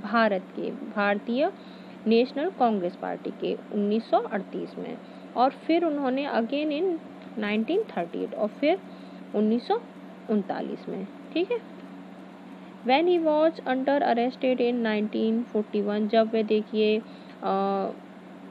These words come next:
गिरफ्तार किए गए थे उन्नीस सौ इकतालीस में, he slipped off, uh, to foreign countries, तो वो, देखिए, फिसल गए थे कहाँ पर,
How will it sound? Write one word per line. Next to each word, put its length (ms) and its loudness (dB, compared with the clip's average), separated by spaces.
गिरफ्तार 460 4
किए 220 4
गए 120 4
थे 120 0
उन्नीस 280 0
सौ 60 0
इकतालीस 460 0
में, 140 4
he 160 4
slipped 420 0
off, 360 0
uh, 240 2
to 100 4
foreign 440 4
countries, 500 0
तो 80 2
वो, 140 4
देखिए, 340 2
फिसल 360 0
गए 260 2
थे 180 -2
कहाँ 260 -2
पर, 240 0